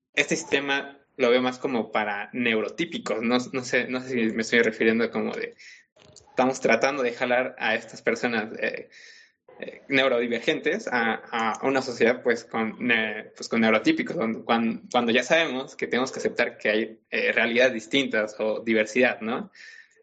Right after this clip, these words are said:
Creo que precisamente también esto se conecta con que no aceptamos del todo o totalmente <laughs> en la realidad,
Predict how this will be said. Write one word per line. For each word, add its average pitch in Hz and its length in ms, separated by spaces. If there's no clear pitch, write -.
Creo - 160
que 151 120
precisamente 131 440
también 127 340
esto 131 180
se 127 140
conecta 131 520
con 110 260
que 107 100
no 117 180
aceptamos 151 600
del 113 200
todo 123 380
o 110 180
totalmente 139 880
<laughs> - 140
en 127 180
la 107 80
realidad, 117 640